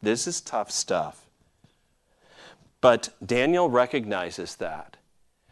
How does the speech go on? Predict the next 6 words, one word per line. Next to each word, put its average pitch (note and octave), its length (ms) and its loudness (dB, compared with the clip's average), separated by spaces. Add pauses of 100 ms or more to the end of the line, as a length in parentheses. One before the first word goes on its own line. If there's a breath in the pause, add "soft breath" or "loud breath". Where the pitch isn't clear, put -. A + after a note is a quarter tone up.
(120)
He A#2+ 160 0
identifies B2+ 680 0
fully B2 380 0
with D3+ 180 -6
his - 200 -14
people. - 560 -14